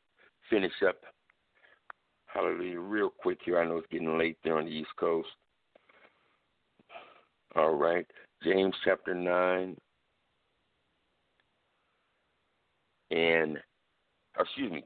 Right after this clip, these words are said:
J-, James chapter one, verse nine and ten. Thank you. James chapter one, verse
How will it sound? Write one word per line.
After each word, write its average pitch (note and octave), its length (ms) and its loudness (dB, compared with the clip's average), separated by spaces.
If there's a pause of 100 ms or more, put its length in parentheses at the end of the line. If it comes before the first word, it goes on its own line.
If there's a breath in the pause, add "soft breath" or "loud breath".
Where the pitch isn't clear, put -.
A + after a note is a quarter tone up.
J-, F#2+ 80 -2 (320)
James G2 260 2
chapter E2+ 280 -2
one, F2 360 0 (460 soft breath)
verse F2+ 160 4 (100)
nine C#2+ 360 -6 (400)
and C2 180 -10 (100)
ten. C#2 180 -6 (200)
Thank C#2+ 240 -10
you. C2 180 -12 (880 soft breath)
James F2 280 0 (100)
chapter D2+ 260 -2
one, D2 260 -4
verse D2 180 -2